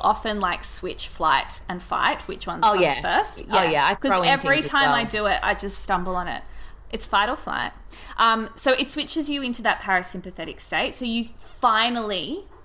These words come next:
Speaker 1: have a chance for your cortisol levels to drop and just be
Speaker 2: Mm-hmm.
Speaker 1: calm. And because
Speaker 2: Mm.
Speaker 1: we spend so much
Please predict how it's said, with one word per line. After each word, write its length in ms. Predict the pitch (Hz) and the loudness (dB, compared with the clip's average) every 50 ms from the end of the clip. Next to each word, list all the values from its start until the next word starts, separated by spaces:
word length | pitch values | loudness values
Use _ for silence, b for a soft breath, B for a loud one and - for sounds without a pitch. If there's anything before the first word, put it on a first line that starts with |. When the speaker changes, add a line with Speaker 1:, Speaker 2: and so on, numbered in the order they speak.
| - - - | -20 -18 -18
Speaker 1:
have 420 | - - 226 208 196 190 185 180 - - | -10 -2 2 2 2 2 2 -2 -6 -10
a 60 | 190 | -8
chance 320 | - - - 180 175 - - | -8 -6 -6 -6 -6 -6 -6
for 100 | - 185 | -8 -6
your 100 | 180 175 | -6 -6
cortisol 420 | - - 175 175 175 - 170 170 | -6 -8 -8 -6 -6 -6 -6 -4
levels 320 | 165 165 160 175 170 - - | -6 -6 -6 -6 -8 -8 -8
to 100 | - 180 | -10 -10
drop 400 | - 165 156 - - - - - - - - | -8 -6 -4 -4 -4 -6 -8 -18 -18 -16 -12
and 180 | - 185 175 165 | -10 -8 -8 -6
just 320 | - 165 131 - - - | -4 -4 -4 -4 -6 -6
be 60 | - 208 208 208 190 214 | -2 -2 0 2 2 2
Speaker 2:
Mm-hmm. 100 | 214 214 | 2 0
Speaker 1:
calm. 500 | - 175 - 202 196 190 233 285 311 - - B B B B B B B B B | 0 -2 -2 0 0 0 -2 -2 -6 -10 -14 B B B B B B B B B
And 220 | 220 233 240 226 | 0 0 2 0
because 520 | - 214 220 220 226 226 311 320 359 - | 0 2 2 4 4 6 4 4 4 2
Speaker 2:
Mm. 40 | - | -2
Speaker 1:
we 100 | 330 330 | -4 -2
spend 340 | 320 - - 277 269 254 254 | -2 -2 -2 -4 -4 -4 -4
so 500 | - - - - - - 285 320 320 311 | -6 -6 -6 -6 -8 -6 -6 -4 -4 -2
much 480 | 311 302 285 277 247 - - - - - | -2 -2 0 -2 -2 -2 -4 -10 -12 -12